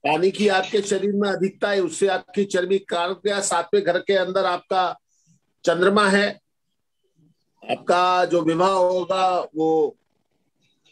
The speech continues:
आपने उन्नीस सौ पिचासी बताया, उसके बाद से आपका वजन बढ़ा होगा, उससे पहले आप स्लिम रही होंगी। आपको गेहूं का आटा छोड़ देना चाहिए, चने का आटा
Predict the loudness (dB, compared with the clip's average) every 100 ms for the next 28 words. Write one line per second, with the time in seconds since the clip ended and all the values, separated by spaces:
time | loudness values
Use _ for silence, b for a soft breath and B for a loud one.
0 | _ _ _ _ -20 -10 -6 -4 -4 -4
1 | -6 -4 -4 -2 -2 0 0 0 0 0
2 | -2 -4 -2 -2 -4 -4 -4 -4 -4 -2
3 | 0 0 -2 0 2 2 0 -2 -2 -4
4 | -2 0 0 -2 -6 -4 -4 0 0 0
5 | -2 -4 -10 -14 _ _ _ _ _ _
6 | -18 -18 -12 -6 -6 2 6 6 4 2
7 | 4 4 4 2 2 0 0 2 2 2
8 | 0 0 -2 0 -2 0 -2 -2 -2 -2
9 | -4 -4 -4 -6